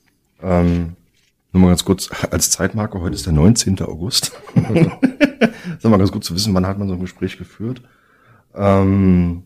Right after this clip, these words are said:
die Investitionsplanung, über die wird im Moment viel geredet im Schulbau. Jetzt steht irgendwie diese Entscheidung an.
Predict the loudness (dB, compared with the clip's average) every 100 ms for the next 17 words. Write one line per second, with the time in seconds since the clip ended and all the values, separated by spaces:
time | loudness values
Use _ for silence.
0 | _ _ _ _ _ _ _ _ _ _
1 | _ _ _ _ _ _ _ -10 0 4
2 | 4 2 2 4 4 2 -4 -2 -2 -4
3 | -4 -2 0 0 0 0 0 0 0 2
4 | 2 2 0 -10 -8 -6 -6 -6 -8 -6
5 | -6 -2 -2 -2 -6 -6 -6 -6 -8 -8
6 | -6 -6 -6 -4 -2 -2 -6